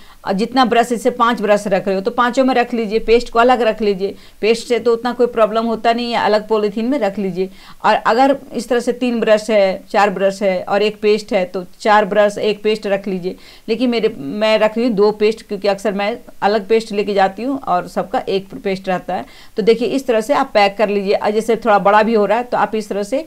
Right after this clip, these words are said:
फोल्ड करके और रबर लगा लीजिए। तो देखिए अगर भींगा भी रहा या कोई भी,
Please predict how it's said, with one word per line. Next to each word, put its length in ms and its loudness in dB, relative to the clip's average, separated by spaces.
फोल्ड 240 4
करके 380 0
और 260 2
रबर 260 4
लगा 300 2
लीजिए। 360 -6
तो 60 -2
देखिए 300 2
अगर 260 2
भींगा 360 2
भी 140 2
रहा 280 4
या 180 2
कोई 200 4
भी, 140 -2